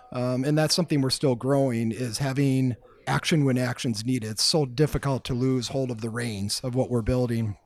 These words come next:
And that's something we're giving attention to right now. But then also self-service reporting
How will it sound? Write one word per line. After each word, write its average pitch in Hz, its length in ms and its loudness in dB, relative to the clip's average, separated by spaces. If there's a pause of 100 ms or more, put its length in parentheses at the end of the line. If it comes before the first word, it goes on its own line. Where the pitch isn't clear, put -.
(420)
And 170 100 2
that's 151 180 2
something 135 300 2
we're 127 100 2
giving 131 280 2
attention 120 460 -2
to 127 140 -2
right 113 220 0
now. 110 320 -2 (360)
But 175 120 2
then 185 140 8
also 160 300 4
self-service 127 760 0
reporting 107 560 -4